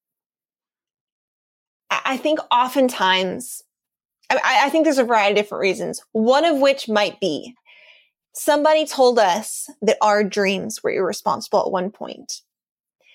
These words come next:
And then we came into agreement with it and we denied them. And so when somebody asks us, it's hard fully for us to want something for somebody else that we were not able to get, have for ourselves.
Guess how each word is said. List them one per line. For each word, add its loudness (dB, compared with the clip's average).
And 2
then 4
we 4
came 2
into 4
agreement 0
with -2
it -2
and 2
we 4
denied 2
them. -4
And 0
so 2
when 0
somebody 2
asks -2
us, -2
it's -8
hard 2
fully 2
for 2
us -4
to 4
want 0
something -4
for 0
somebody -2
else 2
that 0
we 0
were -2
not -4
able -2
to -12
get, -14
have -6
for -8
ourselves. -8